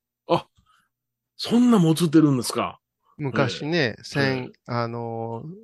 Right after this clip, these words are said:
Speaker 2: 関東大震災や、
Speaker 1: はいはい。
Speaker 2: 戦時中、それから
Speaker 1: はいはい。
Speaker 2: 異教徒によるあれでね、
Speaker 1: はい。はい。
Speaker 2: あ、田舎のね、五輪塔いうのはようひっくり返らされてんですよ。
Speaker 1: はい。そうですね。はい。うん。
Speaker 2: そうしましたらね、
Speaker 1: うん。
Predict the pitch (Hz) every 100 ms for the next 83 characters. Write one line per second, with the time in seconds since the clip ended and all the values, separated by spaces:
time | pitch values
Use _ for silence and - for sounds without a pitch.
0 | - - 120 113 110 113 - 131 117 113
1 | 113 110 107 _ _ - 113 98 101 95
2 | - 131 120 110 - 120 117 113 - 123
3 | 120 131 135 123 - - 123 - 135 -
4 | 113 113 110 110 107 110 101 120 151 123
5 | - - 113 98 _ _ _ - 123 127
6 | 131 127 123 123 147 143 117 123 120 120
7 | 127 113 151 147 135 160 156 151 175 165
8 | 208 202 202 - 208 175 147 135 - 175
9 | 147 139 151 123 98 117 135 101 101 92
10 | - - 107 156 160 - 170 165 - 131
11 | 135 160 117